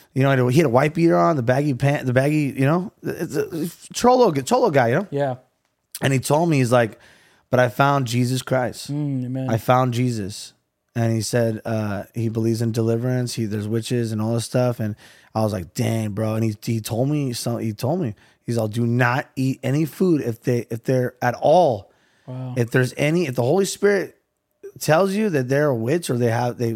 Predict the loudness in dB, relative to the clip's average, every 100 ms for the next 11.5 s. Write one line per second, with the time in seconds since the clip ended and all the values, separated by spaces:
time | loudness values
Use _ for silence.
0 | -4 -6 0 2 2 0 -2 -2 0 0
1 | 0 0 -4 -2 -4 -6 _ -2 0 2
2 | 2 0 -2 -4 -4 -2 -4 -4 -10 -12
3 | -2 0 2 0 0 2 2 0 -4 -4
4 | -6 -8 -12 _ -18 -14 -12 -12 -14 _
5 | _ _ 0 0 0 -4 0 2 4 2
6 | 0 0 2 0 0 2 4 2 0 2
7 | 2 2 0 -2 2 2 2 0 -2 -2
8 | -6 -2 0 2 2 4 2 2 2 4
9 | 2 2 2 4 4 4 4 2 0 -10
10 | -20 _ _ _ _ _ _ 4 4 4
11 | 4 6 6 2